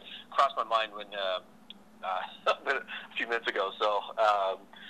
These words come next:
wonderful. I, I appreciate your, your insight. Um, I, it was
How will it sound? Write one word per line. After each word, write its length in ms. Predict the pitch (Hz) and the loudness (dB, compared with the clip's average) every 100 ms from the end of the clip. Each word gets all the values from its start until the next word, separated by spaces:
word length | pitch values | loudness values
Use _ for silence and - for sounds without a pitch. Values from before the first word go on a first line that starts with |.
| - - - - - | -16 -18 -20 -20 -8
wonderful. 580 | 135 147 143 - - - - | -2 2 2 0 -4 -6 0
I, 140 | 120 127 - - | 4 4 2 4
I 160 | 120 | 4
appreciate 580 | 120 - 156 156 151 143 | 4 0 0 2 0 0
your, 220 | 123 120 120 - | 2 2 2 -6
your 160 | 113 110 | -4 -2
insight. 500 | 120 123 - 117 113 - - | -2 -6 2 2 2 -8 0
Um, 400 | 107 107 98 98 - - - - - - | 2 2 -2 -4 -12 -20 -20 -20 -14 -4
I, 40 | - - 69 - 85 120 | -4 -4 -6 -6 -8 -6
it 80 | |
was 80 | 113 | -6